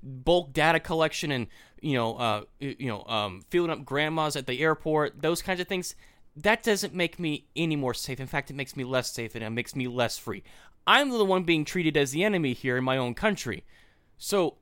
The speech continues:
I'm lo-, we have lost more freedom fighting to protect our freedoms than we have gained. So it seems like the cost-benefit analysis here of this whole situation is just crap. So again,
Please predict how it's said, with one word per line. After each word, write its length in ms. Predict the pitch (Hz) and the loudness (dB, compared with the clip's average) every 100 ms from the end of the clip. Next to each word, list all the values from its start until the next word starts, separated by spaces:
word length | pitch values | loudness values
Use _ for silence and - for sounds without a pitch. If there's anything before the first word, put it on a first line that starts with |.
| - | 2
I'm 240 | 208 233 | 2 2
lo-, 460 | 202 190 214 339 339 | 0 -2 4 6 6
we 120 | 233 247 | 4 4
have 200 | 247 202 | 4 2
lost 420 | 202 262 226 170 | 2 4 4 0
more 400 | 170 196 285 262 | -2 2 2 2
freedom 600 | - - 277 247 160 120 - _ - | -2 -4 0 2 2 0 -10 _ -20
fighting 480 | - - 269 285 247 | -8 4 6 6 0
to 120 | 240 | -2
protect 460 | 196 180 330 - 226 | -2 2 2 4 4
our 140 | 175 | 2
freedoms 420 | - 170 170 170 | 2 -2 -2 -2
than 140 | 180 170 | -2 0
we 120 | 175 | 0
have 180 | 170 165 | 0 2
gained. 500 | 240 208 104 - - - _ _ _ _ _ _ _ _ _ | 4 4 0 -6 -18 -20 _ _ _ _ _ _ _ _ _
So 340 | - 202 170 - - - | 0 2 2 0 -8 -4
it 160 | 196 | -2
seems 320 | - 320 311 | 0 0 0
like 160 | 247 220 | 0 -2
the 60 | - | -2
cost-benefit 720 | 226 247 254 - 208 190 170 | 0 2 2 0 0 2 0
analysis 580 | 165 202 202 - 151 | 4 4 4 0 -2
here 140 | - 151 | 0 0
of 60 | |
this 140 | 139 131 | 0 0
whole 180 | 220 214 | 2 2
situation 680 | - 180 156 165 160 135 - | 0 -4 0 0 0 -2 -6
is 160 | 127 - - _ - | -6 -6 -16 _ -16
just 220 | 151 120 - _ - | -10 -10 -12 _ -6
crap. 440 | - 135 76 - - - _ - - _ _ _ _ _ _ _ - - - | 2 2 0 -10 -20 -20 _ -20 -20 _ _ _ _ _ _ _ -20 -20 -14
So 340 | - 214 175 - - | 2 4 4 2 -6
again, 460 | 180 175 233 139 | -4 2 2 2